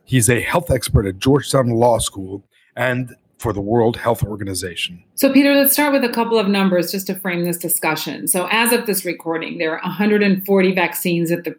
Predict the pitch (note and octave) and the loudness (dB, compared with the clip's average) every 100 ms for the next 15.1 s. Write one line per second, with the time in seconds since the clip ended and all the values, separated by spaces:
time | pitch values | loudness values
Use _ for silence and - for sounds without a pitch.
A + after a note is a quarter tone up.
0 | - G3 F#3+ G3 F3+ E3+ D#3 D#3+ D#3 D3+ | 0 0 2 2 2 2 0 0 -2 -4
1 | D3 - _ _ _ - G#3 A#3+ B3 A#3 | -12 -14 _ _ _ -2 2 2 0 0
2 | A#3+ A3 G#3+ G#3 G#3 G3 F#3+ G3+ G3+ G3+ | 2 2 0 0 0 0 0 0 2 2
3 | G3+ G3 F#3+ F#3+ F3+ F3 E3+ F#3+ F#3 F3+ | 2 0 0 -2 0 -2 0 2 4 4
4 | F3 E3+ F3+ F3 D#3+ D#3+ B3+ A#3+ F#3 E3 | 0 0 0 2 2 2 4 6 6 2
5 | D#3+ - F3 E3+ E3+ A#3 C4 A#3+ A#3 G#3 | -2 -12 -6 -4 -2 2 4 4 4 2
6 | G3+ F#3+ - F3+ E3+ E3 D#3+ E3 E3+ E3 | -2 -2 -4 -4 -4 -6 -4 -6 -6 -6
7 | E3 D#3+ D#3+ E3 E3 D#3+ D#3+ D#3 E3+ - | -4 -4 -4 -4 -2 0 -2 -4 -6 -8
8 | - - F#3+ F#3+ F#3+ F3 E3+ - E3+ D#3+ | -14 0 2 4 4 4 2 -2 0 0
9 | D3+ - E3 D#3+ - - - _ _ - | 0 -2 -2 -2 -6 -10 -10 _ _ -2
10 | - A#3 A#3 A3+ A3 G3+ G3 G#3+ G3 A3 | 0 2 0 0 2 2 4 2 0 -2
11 | A3 G#3 G3+ G3+ G3 F#3+ G3+ F3+ E3 E3 | -2 -2 -2 -2 -2 0 0 2 0 0
12 | E3+ D#3+ D#3+ D#3 - F#3 G3 G#3 F#3 F3+ | -2 -2 -2 0 -2 0 2 4 2 2
13 | E3+ E3 E3 D#3+ E3+ F#3 G3 F#3+ F3 D#3+ | 2 2 0 0 0 2 4 4 2 -4
14 | D#3+ E3 - F3+ - F3+ E3+ D3+ D#3+ C3+ | -6 -6 -4 -4 -2 0 0 -2 -8 -10
15 | - | -14